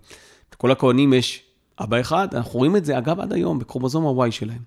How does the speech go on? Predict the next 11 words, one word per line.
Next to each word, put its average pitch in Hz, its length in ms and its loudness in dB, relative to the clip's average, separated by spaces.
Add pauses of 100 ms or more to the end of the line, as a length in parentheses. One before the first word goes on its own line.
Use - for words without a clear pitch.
(640)
רואים 165 260 2
שיש 147 440 2
קרבה 131 460 -4
בין 165 180 -4
כל 170 160 -2
הכהנים 151 460 0
בעולם, 123 400 0 (120)
קוראים 139 220 -2
להם 127 140 0
כהן, 185 340 -2
באמת, 123 640 2